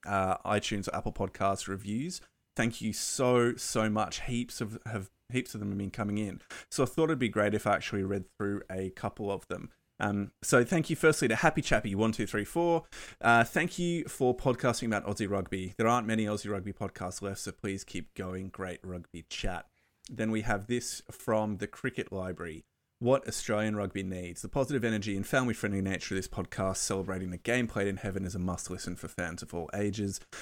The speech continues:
Passion and energy of the hosts, as well as their knowledge of the game, is a recipe for a highly engaging listen. A podcast like this one is exactly what Australian rugby needs." Now,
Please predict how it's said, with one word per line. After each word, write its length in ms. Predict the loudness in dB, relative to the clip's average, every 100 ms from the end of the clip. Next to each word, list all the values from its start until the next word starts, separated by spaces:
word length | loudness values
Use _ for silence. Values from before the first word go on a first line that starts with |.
| -2
Passion 340 | 8 10 10 6
and 120 | 6
energy 280 | 4 4 2
of 60 | 0
the 80 |
hosts, 300 | 0 0 0
as 100 | -4 -2
well 120 | -2
as 120 | -2
their 100 | -2
knowledge 320 | 0 0 -2
of 80 | -2
the 60 | -4
game, 340 | -4 -2 -2
is 80 | -4
a 60 | -2
recipe 540 | -2 -2 -4 -6 -8 _
for 60 | -10
a 40 | -8
highly 480 | 0 2 2 0
engaging 440 | -6 -6 -6 -6 -6
listen. 360 | -8 -10 -12 -14 _ _ -12
A 40 | -2
podcast 420 | 0 2 0 0
like 100 | -4
this 220 | -4 -4
one 100 | -6
is 140 | -6 -6
exactly 400 | -4 -4 -4 -6
what 80 | -6
Australian 340 | -6 -6 -4
rugby 220 | -6 -6 -6
needs." 280 | -6 -4
Now, 240 | -2 -2